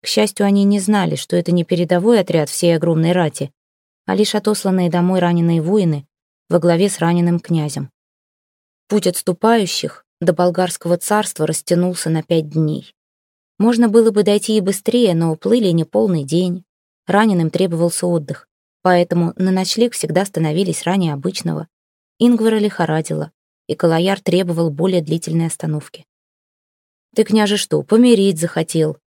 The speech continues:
возмущался Гримкель. «Как я в Киев к княгине приеду? Мне Свенельдич тебя передал живого, а я ей что привезу? Ушли мы от греков,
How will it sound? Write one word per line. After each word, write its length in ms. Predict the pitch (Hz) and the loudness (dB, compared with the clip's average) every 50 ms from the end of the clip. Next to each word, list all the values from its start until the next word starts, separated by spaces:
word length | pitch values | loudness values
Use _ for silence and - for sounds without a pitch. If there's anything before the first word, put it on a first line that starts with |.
| _ _ _ - | _ _ _ -4
возмущался 560 | 165 170 170 165 - - 165 156 - - 151 | 0 0 0 0 0 -2 -4 -4 -4 -6 -6
Гримкель. 480 | - 175 165 151 143 - - - - _ _ _ _ _ _ _ _ _ _ _ | -4 -2 -2 -4 -4 -10 -12 -14 -14 _ _ _ _ _ _ _ _ _ _ _
«Как 260 | - - 254 233 - | -4 -2 -2 0 0
я 80 | 196 185 | 0 -2
в 80 | 170 - | -2 -2
Киев 320 | - 190 180 175 151 - | -2 0 0 0 0 -2
к 140 | - - - | -8 -16 -6
княгине 440 | - 180 185 175 156 180 165 165 151 | -2 0 0 2 2 2 2 0 0
приеду? 520 | - - 156 147 147 151 143 139 139 - _ _ _ _ _ _ - | -2 -4 -6 -4 -2 -2 -4 -4 -6 -10 _ _ _ _ _ _ -2
Мне 180 | 208 220 214 208 | 0 2 2 2
Свенельдич 600 | 214 - 220 226 208 202 190 165 170 165 - - | 2 2 4 4 4 2 0 0 0 -2 -2 -2
тебя 240 | - 180 175 208 202 | -2 0 0 0 0
передал 380 | - 180 165 170 165 185 190 190 | 0 0 0 2 2 2 0 0
живого, 580 | 165 185 185 165 151 151 156 165 156 160 - _ _ _ _ _ _ _ _ | 0 -2 0 0 2 2 2 2 0 -2 -6 _ _ _ _ _ _ _ _
а 120 | - 208 | 2 4
я 120 | 220 214 196 | 4 4 4
ей 140 | 190 180 | 2 0
что 180 | 175 - - 165 | -2 -2 -4 -2
привезу? 520 | - - 170 156 160 156 151 151 143 147 _ _ _ _ _ _ _ _ _ - | -2 -2 -2 0 -2 -2 -4 -4 -6 -8 _ _ _ _ _ _ _ _ _ -2
Ушли 300 | 233 240 - - 208 220 | -2 -2 0 2 2 4
мы 160 | 220 214 190 | 4 4 2
от 80 | 175 160 | 0 0
греков, 540 | 165 170 165 156 151 - - 135 - - | 0 0 0 0 -2 -4 -10 -14 -16 -16